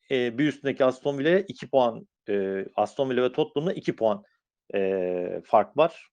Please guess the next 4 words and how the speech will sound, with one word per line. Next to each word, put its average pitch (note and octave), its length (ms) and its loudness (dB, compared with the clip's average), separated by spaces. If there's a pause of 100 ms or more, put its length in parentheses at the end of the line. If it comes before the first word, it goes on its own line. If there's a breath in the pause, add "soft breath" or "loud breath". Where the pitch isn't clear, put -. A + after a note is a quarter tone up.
(140)
Eee, G2+ 300 -4
Brighton'ın B2+ 560 0 (120)
üstündeki, B2+ 680 -6 (400 soft breath)
yani F2+ 280 -10